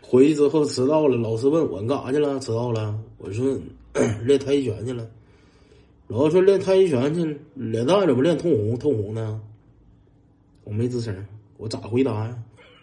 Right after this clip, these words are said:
<laughs> 没法回答，跟磊哥切磋了，<laughs> 切磋脸上了。<laughs>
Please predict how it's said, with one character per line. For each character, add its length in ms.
<laughs> 1040
没 180
法 160
回 120
答， 100
跟 160
磊 160
哥 100
切 220
磋 240
了， 180
<laughs> 240
切 180
磋 200
脸 280
上 140
了。 200
<laughs> 40